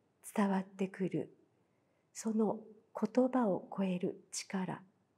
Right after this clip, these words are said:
その力への畏敬です。石内先生はご自身の写真集である「キメと写真」という作品集の中に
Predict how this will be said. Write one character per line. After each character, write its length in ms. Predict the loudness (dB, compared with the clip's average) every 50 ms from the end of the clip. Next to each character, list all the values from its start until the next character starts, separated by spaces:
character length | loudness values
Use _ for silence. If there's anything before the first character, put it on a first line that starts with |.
| _ _ _ _ _ _ _
そ 180 | -8 0 2 6
の 140 | 6 6 6
力 480 | 4 0 -6 -2 2 4 4 4 4
へ 120 | 4 4 4
の 200 | 4 2 0 -2 -4 -4
畏 140 | -4 -4 -4
敬 240 | -6 -6 -6 -6 -4
で 160 | -6 -8 -8
す。 220 | -8 -14 -20 -20 _ _ _ _ _ _ _ _ _ _ _ _ _ _ _ _ _ _ _ _ -20 -20 -20 -20 -20 -20 -20 _ _ _ _ _ _ 0
石 220 | 2 4 6 6
内 140 | 6 6 4
先 240 | 4 6 8 8 8
生 260 | 6 6 6 6 6
は 240 | 6 4 4 2 2 -4 -12 -16 -14 -4
ご 120 | 4 6 6
自 120 | 8 8
身 420 | 6 6 6 6 6 8 8 8 8
の 360 | 8 8 8 6 6 2 -2 -12 -14 -12
写 260 | -10 -6 0 0 0 0
真 320 | 2 4 4 4 4 4
集 300 | 2 2 4 4 4 4
で 200 | 4 4 4 4
あ 120 | 2 0
る 400 | 2 4 4 4 4 0 -6 -18 _ -4
「キ 160 | 4 8 10
メ 160 | 10 10 8
と 300 | 6 6 8 8 8 6 4
写 240 | -4 0 2 2 2
真」 380 | 0 0 2 4 4 2 2 -2 -4 2 6
と 80 | 6
い 440 | 8 8 6 6 6 8 8 10 8
う 100 | 8 6 0 -8 -12 -12 -6
作 280 | 0 0 0 0 0 -4
品 280 | 2 4 6 6 4
集 260 | 4 2 6 6 8
の 160 | 8 6 6 4
中 300 | 4 2 2 2 2 0
に 280 | 2 2 0 0 -2